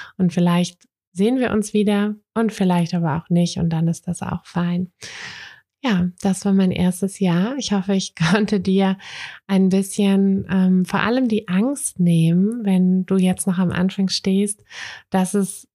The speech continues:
es muss nicht gleich alles perfekt laufen. Wichtig ist, dass du dir Hilfe holst, ähm,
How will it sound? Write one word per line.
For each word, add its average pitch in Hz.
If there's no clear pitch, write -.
es 202
muss 262
nicht 262
gleich 196
alles 190
perfekt 202
laufen. 185
Wichtig 202
ist, -
dass 180
du 180
dir 180
Hilfe 196
holst, 233
ähm, 196